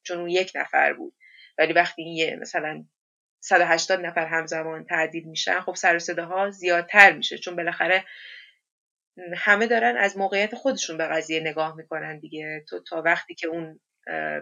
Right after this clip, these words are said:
چی می‌گن، سیلاب به خونه خودت نیومده، شاید خیلی متوجه قضیه نشی و شاید اینقدر که هممون درگیر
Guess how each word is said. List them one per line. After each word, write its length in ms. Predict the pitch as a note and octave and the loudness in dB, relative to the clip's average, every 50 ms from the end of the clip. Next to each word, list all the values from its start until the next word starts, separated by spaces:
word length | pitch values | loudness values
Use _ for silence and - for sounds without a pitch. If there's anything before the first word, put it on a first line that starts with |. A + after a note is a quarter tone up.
| - _ | -10 _
چی 180 | - - - D#3 | -12 -12 -12 -12
می‌گن، 380 | D#3 D3+ D3 C#3 C3+ C3+ - _ | -10 -8 -8 -8 -8 -10 -14 _
سیلاب 580 | - - - - E3+ D#3+ D#3 D#3 E3 E3+ E3 - | -10 -6 -2 0 0 0 2 2 2 2 2 0
به 60 | - | -4
خونه 320 | F3 - F3 D#3+ D#3+ D#3 E3+ | -6 -6 -6 -10 -10 -10 -10
خودت 340 | - D#3+ D#3+ D#3 D#3+ D#3 | -8 -8 -8 -8 -8 -8
نیومده، 460 | D#3+ D#3+ D#3+ D#3+ D#3 D#3+ D#3+ D#3 D#3 E3+ | -6 -4 -4 -4 -4 -4 -6 -6 -6 -6
شاید 220 | - - F#3 F3+ | -6 -6 -6 -6
خیلی 280 | - - E3 D#3+ D#3+ F3 | -4 -4 -4 -4 -4 -4
متوجه 580 | E3+ E3 E3 E3+ D#3 D#3 D3+ D3+ - D#3+ D#3 | -8 -8 -8 -6 -6 -6 -6 -6 -6 -6 -4
قضیه 380 | D3+ D#3 D#3 D3+ D3+ D#3 D#3+ E3+ | -2 -4 -4 -4 -8 -8 -8 -6
نشی 380 | F3 F3+ F#3 F3+ - - D3 | -2 -2 -2 -2 -2 -4 -4
و 160 | D3 D3+ D3+ D3+ - - - - - - - _ | -4 -6 -6 -6 -10 -20 -20 -20 -20 -20 -16 _
شاید 280 | - - F#3+ E3+ E3+ - | -2 4 4 4 4 4
اینقدر 380 | - D#3+ D#3+ D#3 D#3+ E3+ E3+ - | 0 -2 0 2 2 2 0 -2
که 80 | - E3+ | -10 -10
هممون 440 | E3 E3 D#3 D#3 D#3+ D#3+ E3 E3 | -10 -8 -8 -8 -10 -10 -10 -8
درگیر 720 | D#3+ D#3+ D#3 D#3 D#3 D3+ D3+ D#3+ E3 D#3+ D#3+ D#3 D3+ D3+ | -6 -4 -4 -4 -4 -6 -6 -8 -6 -6 -6 -6 -8 -10